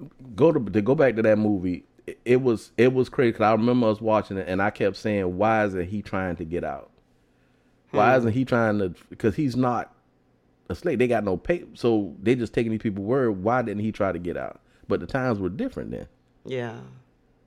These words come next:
Speaker 1: So if that happened,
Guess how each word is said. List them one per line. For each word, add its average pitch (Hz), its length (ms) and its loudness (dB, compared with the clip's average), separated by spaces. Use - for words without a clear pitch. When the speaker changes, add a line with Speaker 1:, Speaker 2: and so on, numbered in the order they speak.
Speaker 1:
So 113 640 6
if 117 220 4
that 117 240 6
happened, 87 680 -6